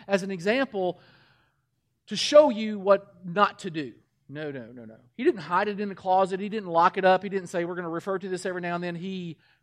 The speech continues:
burned it, crushed it, and made them drink it. He got rid of it.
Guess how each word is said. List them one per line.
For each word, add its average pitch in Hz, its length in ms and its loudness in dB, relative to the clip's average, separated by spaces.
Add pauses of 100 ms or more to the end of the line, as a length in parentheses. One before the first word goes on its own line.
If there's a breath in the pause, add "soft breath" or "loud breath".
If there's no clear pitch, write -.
(160)
burned 226 360 2
it, 247 260 -10 (440)
crushed - 500 0
it, 196 300 -6 (200)
and 135 180 -12
made 165 300 0
them 180 240 -8
drink 147 380 -12
it. - 320 -20 (760)
He 160 100 -8
got 165 300 0
rid 185 180 4
of 127 140 -4
it. - 160 -18